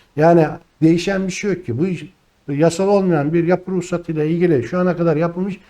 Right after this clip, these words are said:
işlem yok Bodrum Belediyesi'nde. Yani geçmiş dönem eleştirildi ancak verilen yapı ruhsatlarıyla ilgili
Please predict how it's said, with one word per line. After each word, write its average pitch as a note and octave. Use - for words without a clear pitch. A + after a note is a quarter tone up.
işlem G#3+
yok G#3
Bodrum A2+
Belediyesi'nde. F#2
Yani D3
geçmiş F3
dönem E3+
eleştirildi F3+
ancak A2+
verilen E3+
yapı F3+
ruhsatlarıyla C#3
ilgili E3